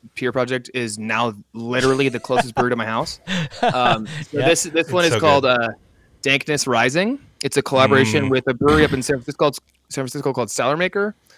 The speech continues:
Speaker 1: Uh, so Pure Project and Cellar Maker, Dankness Rising. It's a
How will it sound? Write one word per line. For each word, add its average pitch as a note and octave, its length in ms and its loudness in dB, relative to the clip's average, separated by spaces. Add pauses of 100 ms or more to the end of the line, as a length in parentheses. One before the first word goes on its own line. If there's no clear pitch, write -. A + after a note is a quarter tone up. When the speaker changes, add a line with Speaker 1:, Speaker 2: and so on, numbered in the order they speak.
(260)
Speaker 1:
Uh, A2+ 200 -2
so B2 120 -6
Pure C3+ 180 -4
Project C3+ 340 0
and G#2+ 120 -8
Cellar C3 240 -2
Maker, B2+ 320 -2
Dankness B2+ 360 -6
Rising. B2+ 320 -2
It's A2 140 -12
a A2 180 -8